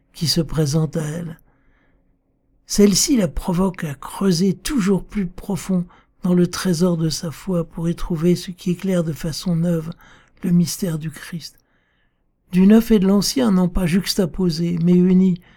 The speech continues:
dans la même confession que suscite en elle l'Esprit Saint.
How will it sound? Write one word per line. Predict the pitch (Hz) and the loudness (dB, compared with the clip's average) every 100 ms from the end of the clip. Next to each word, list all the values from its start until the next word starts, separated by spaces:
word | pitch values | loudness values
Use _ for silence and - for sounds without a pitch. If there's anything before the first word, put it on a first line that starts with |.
| _ _ | _ _
dans | 180 | -6
la | 170 170 | 0 4
même | 180 180 | 6 4
confession | - 202 - 170 - - 170 160 - _ _ _ - | 2 0 0 -2 -4 -8 -8 -10 -16 _ _ _ -6
que | 185 | -4
suscite | 135 - 180 - 180 - 254 - | -4 -4 -4 -4 -4 -6 -12 -4
en | 196 185 | 2 4
elle | 165 160 156 175 _ _ _ _ | 4 0 -4 -8 _ _ _ _
l'Esprit | - 185 - - 135 | 2 2 2 -2 -4
Saint. | - - | -10 -12